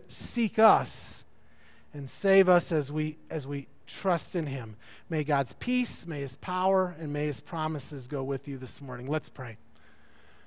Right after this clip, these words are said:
Father God, we thank you for your word. We thank you that you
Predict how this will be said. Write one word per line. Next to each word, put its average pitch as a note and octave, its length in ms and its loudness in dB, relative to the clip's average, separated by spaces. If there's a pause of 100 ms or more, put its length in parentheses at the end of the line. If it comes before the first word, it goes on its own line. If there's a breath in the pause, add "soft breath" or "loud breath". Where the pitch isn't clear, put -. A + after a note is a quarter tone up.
(400 soft breath)
Father A#3 260 12
God, A3 160 12
we G3 120 6
thank A#3+ 340 8
you A3 120 4
for G3 180 0
your F3+ 160 6
word. D#3+ 420 8 (960 soft breath)
We E3 80 -4
thank G#3 380 4
you F#3 160 4
that E3 200 8
you F3 320 4